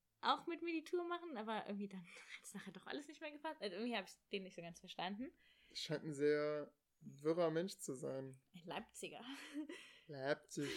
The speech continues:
Speaker 1: <laughs> Äh, naja, jedenfalls hab ich das dann alleine gemacht, oder beziehungsweise man hat so viele Leute kennengelernt und irgendwie dadurch, dass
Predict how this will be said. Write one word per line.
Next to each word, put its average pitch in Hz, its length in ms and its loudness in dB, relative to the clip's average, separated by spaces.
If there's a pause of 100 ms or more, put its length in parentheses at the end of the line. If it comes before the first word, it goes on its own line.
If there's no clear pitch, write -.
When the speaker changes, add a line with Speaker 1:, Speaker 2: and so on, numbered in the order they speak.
(280)
Speaker 1:
<laughs> 233 140 -2 (880)
Äh, 196 340 0 (120)
naja, 180 500 0 (200)
jedenfalls 214 400 0
hab 226 80 -4
ich 208 100 -12
das 196 100 -18
dann 190 140 -4
alleine 202 340 2
gemacht, 233 280 -4
oder 185 100 -6
beziehungsweise 180 420 -6
man 185 140 -6
hat 190 140 -4
so 202 100 -2
viele 220 160 -2
Leute 196 240 0
kennengelernt 226 580 -2
und 185 240 -10 (340)
irgendwie 202 420 0 (400)
dadurch, 190 280 -4
dass 202 280 -10